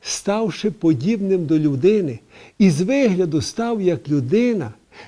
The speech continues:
Він понизив себе, бувши слухняним аж до смерті і смерті хресної. Знаючи,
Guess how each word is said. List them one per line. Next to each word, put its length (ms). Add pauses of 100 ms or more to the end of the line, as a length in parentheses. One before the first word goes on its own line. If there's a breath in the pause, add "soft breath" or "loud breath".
(100)
Він 280 (200)
понизив 760
себе, 460
бувши 600
слухняним 920
аж 240
до 180
смерті 680 (200 loud breath)
і 100
смерті 680 (140 loud breath)
хресної. 760 (1160)
Знаючи, 800